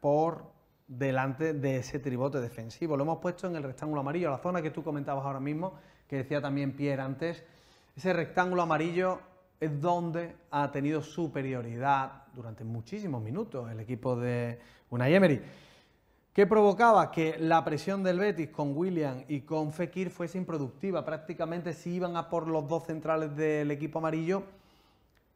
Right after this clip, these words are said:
conectaban con Cafú, un jugador que hoy ha sido el eje en defensa y en ataque del equipo amarillo.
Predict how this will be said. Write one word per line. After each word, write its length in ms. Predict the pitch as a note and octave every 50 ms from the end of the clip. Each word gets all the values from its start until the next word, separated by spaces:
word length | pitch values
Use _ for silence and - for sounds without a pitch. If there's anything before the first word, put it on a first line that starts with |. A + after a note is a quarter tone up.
| _ _ -
conectaban 600 | - D#3+ D#3+ D3 D#3 D#3 E3+ E3 E3+ E3+ E3+ D3+
con 400 | - - F3 E3+ F3 F3 E3+ D3
Cafú, 260 | - D#3+ C#3+ - F#3+
un 160 | G3 F3 D3
jugador 420 | C3+ - D#3+ D#3 D#3 D3+ D#3 D#3+ C#3+
que 100 | - D#3
hoy 100 | D3+ D3+
ha 80 | C#3+
sido 420 | C3 - - D#3 D3+ D#3 D#3+ E3 -
el 180 | C#3+ C#3 C#3
eje 380 | C#3+ D3 D3 C#3+ C#3 B2+ A#2+ A#2+
en 140 | A#2 A#2+ A#2+
defensa 360 | B2 A#2 - D3 D3 - -
y 60 | D3+
en 80 | D3 C#3+
ataque 300 | C3+ C#3+ C#3+ C#3+ D#3 E3
del 200 | D3+ C#3 B2+ B2
equipo 260 | A#2 B2 C3+ A#2+ C3
amarillo. 420 | A#2 A#2+ B2 D#3 F3 D#3+ C#3 B2